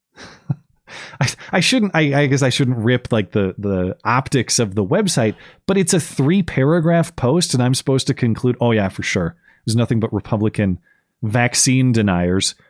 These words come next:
who didn't live to vote in a way that would have saved the election for them and also saved their lives by getting vaccinated." It, it, you have to be,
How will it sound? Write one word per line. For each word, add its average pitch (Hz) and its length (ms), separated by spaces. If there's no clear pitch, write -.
who 135 140
didn't 127 360
live 107 380
to 113 140
vote 101 480
in 123 80
a 117 60
way 113 220
that 107 160
would 107 140
have 90 100
saved 110 440
the 107 100
election 95 480
for 92 140
them 107 180
and 156 80
also 143 220
saved 101 340
their 85 140
lives 69 280
by 117 140
getting 147 240
vaccinated." 135 400
It, 165 220
it, - 80
you 170 100
have 208 180
to 214 80
be, 165 280